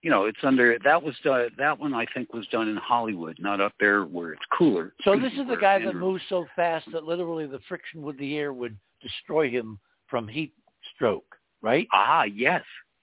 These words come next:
Speaker 1: Yes, but the inventors were not the writers, but the prop department. They were charged with coming up with a cooling suit because you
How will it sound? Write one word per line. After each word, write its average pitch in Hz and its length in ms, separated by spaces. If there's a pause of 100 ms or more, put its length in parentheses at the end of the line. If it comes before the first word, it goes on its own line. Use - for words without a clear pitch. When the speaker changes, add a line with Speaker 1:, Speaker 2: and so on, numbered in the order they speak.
(440)
Speaker 1:
Yes, 175 300 (260)
but 131 160
the 135 120
inventors 135 600
were 120 120
not 127 220
the 120 80
writers, 120 520 (560)
but 123 200 (540)
the 110 100 (120)
prop 151 260 (100)
department. - 560 (600)
They 131 120
were 135 140 (160)
charged 175 480
with 131 180
coming 147 300
up 120 200
with - 100
a 110 120
cooling 196 640 (160)
suit 101 320 (720)
because 135 420 (340)
you 123 120